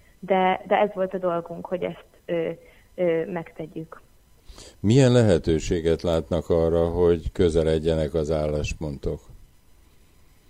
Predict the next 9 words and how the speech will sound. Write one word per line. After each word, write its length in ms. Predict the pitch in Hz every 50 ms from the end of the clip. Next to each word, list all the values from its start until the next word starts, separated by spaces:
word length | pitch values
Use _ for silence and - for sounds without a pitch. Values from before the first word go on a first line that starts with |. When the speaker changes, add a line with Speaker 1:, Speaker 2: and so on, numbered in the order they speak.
| _ _ _ _ _ - - - - _ _ _ _ _ -
Speaker 1:
Hogy 120 | - 202 196
közeledjenek 540 | - 214 196 208 196 196 196 202 202 202 208
az 120 | 202 190
álláspontok 540 | 190 180 180 185 180 - - - 90 107 117
Speaker 2:
Mhm. 80 | 135
Speaker 1:
a, 120 | 165 185 185
a, 340 | - - - 180 180 180 -
a, 100 | - -
Speaker 2:
A 140 | 180 175 -